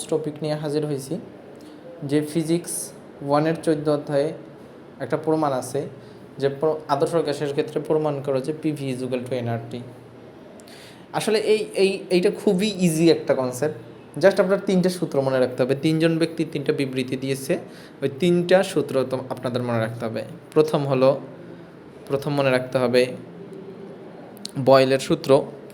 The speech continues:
পরে মনে রাখতে হবে চার্লসের সূত্র, পরে মনে রাখতে হবে অ্যাভোগাড্রোর সূত্র। আমরা আসি, বয়েলের সূত্রে কি বলা আছে, যে বয়েলের সূত্র হতে আমরা পাই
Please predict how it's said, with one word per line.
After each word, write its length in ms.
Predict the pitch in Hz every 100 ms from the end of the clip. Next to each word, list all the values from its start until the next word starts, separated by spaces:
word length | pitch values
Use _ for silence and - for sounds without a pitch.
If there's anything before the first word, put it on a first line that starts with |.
| -
পরে 140 | 139 131 131
মনে 140 | 127
রাখতে 180 | 123 123 127
হবে 120 | 123 120
চার্লসের 420 | 147 139 135 143 131
সূত্র, 200 | 143 143 143 135 -
পরে 180 | 143 131 127 127 127
মনে 120 | 123
রাখতে 160 | 123 120
হবে 120 | 120 131
অ্যাভোগাড্রোর 680 | 131 117 113 117 113 110 113 -
সূত্র। 220 | 117 - 113 - - - - - - - - 170
আমরা 140 | 180 180
আসি, 200 | - 165 120 - 139
বয়েলের 280 | 143 170 190 185
সূত্রে 200 | 160 160 151
কি 60 | 147
বলা 180 | 113 123 120
আছে, 160 | 123 131 120 - - - - - - - - 143
যে 100 | 147 135 127 - - - 135 139
বয়েলের 460 | 165 185 190 208 208
সূত্র 360 | - 180 175 - 160 160
হতে 200 | 160 160 180
আমরা 160 | 180 196 196
পাই 140 | 190